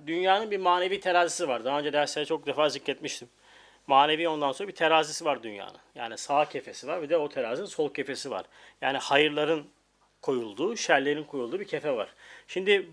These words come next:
bugün bu kefenin sol tarafı çok ciddi şekilde ağır basmaya başladı. Çünkü bakın, zina büyük günah. Şu anda yapılıyor mu? Yapılıyor.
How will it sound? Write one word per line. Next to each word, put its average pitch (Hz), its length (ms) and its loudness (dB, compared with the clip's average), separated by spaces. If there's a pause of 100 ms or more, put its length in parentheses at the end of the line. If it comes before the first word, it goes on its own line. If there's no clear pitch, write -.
(100)
bugün 214 520 2 (1600)
bu 220 80 0
kefenin 196 600 2
sol 214 320 2
tarafı 175 340 0
çok 190 220 -8
ciddi 147 360 -4
şekilde 147 460 0
ağır 165 360 6
basmaya 143 340 0
başladı. 107 360 -12 (1000)
Çünkü - 200 -4
bakın, 175 280 2 (380)
zina 190 520 2 (380)
büyük 185 220 -4
günah. 123 260 -2 (280)
Şu 135 120 -4
anda 151 120 2
yapılıyor 170 340 2
mu? 196 200 -4 (560)
Yapılıyor. 113 400 -6